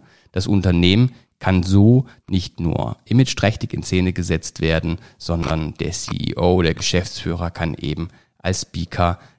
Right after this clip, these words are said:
nahbare Persönlichkeit und auch Branchenexperte positioniert werden. Hinzu kommt, dass sich auf LinkedIn natürlich viele Fach- und Führungskräfte sowie Experten bewegen, wodurch hochqualifiziertes Personal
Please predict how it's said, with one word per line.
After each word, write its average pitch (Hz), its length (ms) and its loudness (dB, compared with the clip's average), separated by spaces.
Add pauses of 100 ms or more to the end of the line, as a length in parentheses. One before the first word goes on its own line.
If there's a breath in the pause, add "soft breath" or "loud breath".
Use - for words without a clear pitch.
nahbare 82 720 -4
Persönlichkeit 82 1000 -4 (240)
und 92 120 -4
auch 87 160 -4 (240)
Branchenexperte - 1040 -6
positioniert - 840 -6
werden. - 400 -12 (320 loud breath)
Hinzu 107 280 2
kommt, 143 300 4 (260 loud breath)
dass - 220 0
sich - 220 0
auf - 200 -2
LinkedIn 101 340 0
natürlich 92 380 -4
viele 87 360 0 (180 soft breath)
Fach- - 240 -2
und 80 120 -2
Führungskräfte - 840 -6
sowie 76 240 -4
Experten - 600 -8
bewegen, 87 500 0 (280 loud breath)
wodurch 82 540 -2
hochqualifiziertes - 1120 -4
Personal 95 760 -4